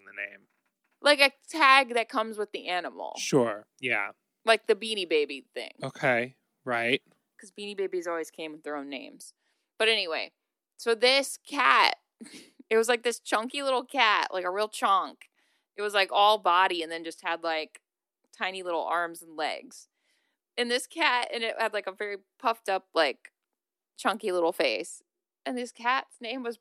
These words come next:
Speaker 2: Prudence. And I brought it with me to college because I was like, "It's compact, it's cute, it's goofy. It's, like, a memento from my aunt."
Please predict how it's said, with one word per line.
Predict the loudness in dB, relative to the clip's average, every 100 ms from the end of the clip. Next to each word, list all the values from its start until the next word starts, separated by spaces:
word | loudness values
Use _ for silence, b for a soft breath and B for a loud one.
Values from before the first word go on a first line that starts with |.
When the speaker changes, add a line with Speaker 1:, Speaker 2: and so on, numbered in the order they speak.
| _
Speaker 2:
Prudence. | -6 -4 -2 -2 -4 -8 -10 _ _ _ _ 0
And | 4 6 4 -2 -16 _
I | -2
brought | 2 4 4
it | 2
with | -2 -4
me | -14 -12 -12
to | -12 -10 -10 -4
college | 2 4 2 -2
because | -8 -6
I | -4
was | -2
like, | -4 -4 -12 -10
"It's | -10 -8
compact, | -10 -8 0 2 4 2 -4
it's | -12
cute, | -12 -16 -12 -8 -8 -8
it's | -10 -14 _
goofy. | -10 -8 -10 -8 -4 -6 -8 _
It's, | -16 -10 -4
like, | -4 -4 -14 _ _ _ -6
a |
memento | -4 -4 -6 -6 -6
from | -6 -6
my | -10
aunt." | -10 -8 -6 -6